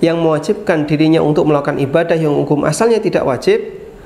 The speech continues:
berarti dia nambah-nambahi amalan yang Allah Subhanahu wa Ta'ala tidak pernah wajibkan, dan itu tidak sejalan dengan prinsip syariat, bahwasanya syariat ini memberikan keringanan bagi hamba. Tayyib.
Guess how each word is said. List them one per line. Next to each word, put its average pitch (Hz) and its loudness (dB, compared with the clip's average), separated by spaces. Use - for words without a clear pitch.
berarti 120 0
dia 143 0
nambah-nambahi 127 0
amalan 135 0
yang 143 0
Allah 160 2
Subhanahu 139 0
wa - -2
Ta'ala 160 0
tidak - -4
pernah 143 2
wajibkan, 185 -2
dan 127 -4
itu 120 0
tidak 135 -2
sejalan 139 0
dengan 127 0
prinsip 143 0
syariat, 151 -2
bahwasanya 131 0
syariat 127 0
ini 147 2
memberikan 131 0
keringanan 131 0
bagi 127 -4
hamba. 107 -2
Tayyib. 143 2